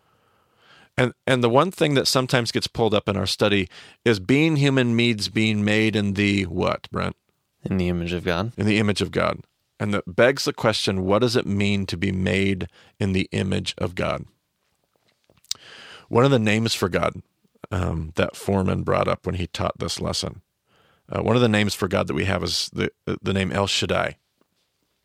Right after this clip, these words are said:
Speaker 1: We sometimes translate it God Almighty. Um, the problem is, is Shaddai doesn't really translate. It's kinda like this weird word. We don't really know exactly what it comes from.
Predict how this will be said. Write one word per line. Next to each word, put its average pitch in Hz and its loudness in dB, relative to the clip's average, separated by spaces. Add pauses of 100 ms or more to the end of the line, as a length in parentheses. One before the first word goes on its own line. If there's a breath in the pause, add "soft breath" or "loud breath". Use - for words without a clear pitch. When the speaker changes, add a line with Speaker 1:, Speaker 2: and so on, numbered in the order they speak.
(880 loud breath)
Speaker 1:
We 117 -4
sometimes 127 2
translate 104 0
it 92 -2
God 95 2
Almighty. 90 -2 (560)
Um, 90 -4 (440 loud breath)
the 92 -6
problem 131 4
is, 104 2
is 95 0
Shaddai 104 2
doesn't 92 -4
really 92 0
translate. - -4
It's - -14
kinda 92 -4
like 90 -4
this 87 -6
weird 87 0
word. 85 0
We 90 -2
don't 82 0
really 90 -2
know 87 -2
exactly 90 -2
what 87 -2
it 76 -6
comes 85 -6
from. 87 -4